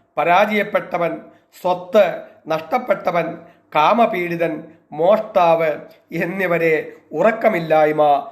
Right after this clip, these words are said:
ബാധിക്കുന്നു. ശ്രദ്ധിച്ച് കേൾക്കാനുള്ളതാ. എന്ത്? ബലവാനാൽ ആക്രമിക്കപ്പെട്ടവൻ. ദുർബലൻ എന്ന് പറഞ്ഞാൽ മാനസികമായിട്ട് ദൗർബല്യമുള്ളവൻ, ലക്ഷ്യം നേടാൻ പരാജയപ്പെട്ടവൻ,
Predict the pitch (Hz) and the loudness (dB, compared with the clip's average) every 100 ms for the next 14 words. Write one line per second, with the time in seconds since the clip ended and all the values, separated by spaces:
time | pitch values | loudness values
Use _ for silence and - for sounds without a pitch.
0 | - 139 131 151 151 156 151 135 131 131 | -20 -4 0 0 0 -8 -12 -12 -14 -16
1 | _ _ _ - 160 156 190 190 170 160 | _ _ _ -8 -6 -4 -8 -4 2 2
2 | 160 180 160 151 147 - - _ 151 165 | 2 0 2 2 0 -2 -16 _ -2 -2
3 | 165 160 151 - - _ 147 160 165 180 | 0 -2 -2 -10 -20 _ -2 0 4 4
4 | 185 185 185 190 196 214 254 - - _ | 4 4 4 4 4 2 0 -12 -20 _
5 | _ - 151 165 - 170 165 175 165 160 | _ -4 -2 -2 -4 -8 -6 -4 -2 -2
6 | - 143 139 - _ _ _ _ _ _ | -4 -6 -6 -10 _ _ _ _ _ _
7 | - 170 233 247 180 220 185 - - - | -10 2 2 2 0 0 0 -6 -16 -12
8 | 165 185 190 208 247 - - - 156 180 | -6 -4 2 0 0 -10 -20 -4 0 0
9 | 208 214 202 202 196 196 190 175 175 175 | 0 -4 0 2 2 0 -2 -2 -2 -4
10 | 208 202 185 170 151 - - _ _ _ | -4 -2 -2 -2 -4 -6 -18 _ _ _
11 | _ 170 180 - 233 220 220 202 214 214 | _ -6 -6 -2 -2 2 4 4 4 2
12 | - - _ _ _ _ 160 185 220 262 | -4 -18 _ _ _ _ 0 4 4 4
13 | 269 247 - 202 - 147 | 2 0 2 -2 0 -6